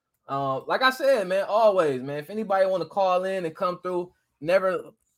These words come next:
hesitate to hit me up. I'll definitely get you guys in here, man, 'cause we all fans at the end of the day. And, it's, and like I said, it's called the Get At Me podcast. You just gotta get at me. You got, you gotta get at me.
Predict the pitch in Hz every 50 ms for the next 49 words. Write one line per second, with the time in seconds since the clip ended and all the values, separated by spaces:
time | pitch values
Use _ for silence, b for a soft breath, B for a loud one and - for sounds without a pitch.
0 | _ _ - 190 180 175 165 160 - 185 165 156 143 143 160 160 151 151 151 151
1 | 135 123 117 139 147 139 127 131 156 151 151 151 147 139 143 135 - 147 135 139
2 | 135 131 131 123 131 135 131 127 123 120 113 113 117 120 120 - 127 151 180 170
3 | 151 139 131 127 - - 135 127 117 113 110 110 110 110 110 110 110 107 104 107
4 | 107 101 98 104 110 110 - - - 120 127 135 - 131 - - 120 113 - -
5 | 156 147 139 131 113 117 139 143 175 170 151 151 143 - - 185 190 185 151 -
6 | - 117 107 117 143 156 160 165 160 165 170 165 165 190 214 233 - 170 123 101
7 | - - 139 143 135 113 139 151 175 160 156 151 156 156 156 143 117 104